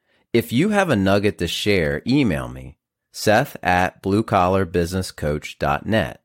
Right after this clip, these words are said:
and let's chat. I love connecting with other like-minded business owners, and I'm always up for a connecting call. Please subscribe for the latest nuggets and share this show to your friends and your family.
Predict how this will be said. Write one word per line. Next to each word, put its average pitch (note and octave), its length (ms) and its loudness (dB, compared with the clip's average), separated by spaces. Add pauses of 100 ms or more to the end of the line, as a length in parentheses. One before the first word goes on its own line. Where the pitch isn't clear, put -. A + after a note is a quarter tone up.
(100)
and G#2 140 -2
let's - 180 -2
chat. - 380 -2 (720)
I A2+ 160 4
love G#2+ 520 2
connecting E2+ 500 -2
with D#2+ 220 -2
other F2 340 2
like-minded F2+ 720 -2
business A2 380 -2
owners, C#2+ 460 -6 (400)
and G#2+ 120 0
I'm A2+ 140 2
always A#2+ 540 2
up F#2 260 0
for E2+ 220 -2
a E2 40 -2
connecting D#2+ 540 -6
call. C2+ 400 -8 (600)
Please B2+ 280 2
subscribe G2+ 840 2
for - 120 -6
the F2 120 0
latest G2 420 0
nuggets D#2+ 560 0
and F#2+ 200 0
share D3 360 0
this D#3 180 0
show G#2+ 540 0
to - 120 -4
your G2 220 4
friends G2+ 720 2
and E2+ 300 2
your E2+ 160 2
family. D2+ 720 -2